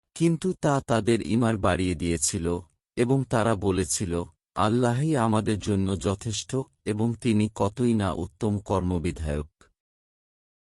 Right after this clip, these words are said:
ফানকালাবু বিনিমাতিন মিনাল্লাহি অফাদলিল্লাম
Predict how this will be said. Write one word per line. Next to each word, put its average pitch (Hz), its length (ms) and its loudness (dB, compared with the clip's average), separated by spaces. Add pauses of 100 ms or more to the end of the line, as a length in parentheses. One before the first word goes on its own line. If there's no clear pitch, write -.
(140)
ফানকালাবু 151 880 2
বিনিমাতিন 120 720 2
মিনাল্লাহি 110 720 0
অফাদলিল্লাম 101 1040 -2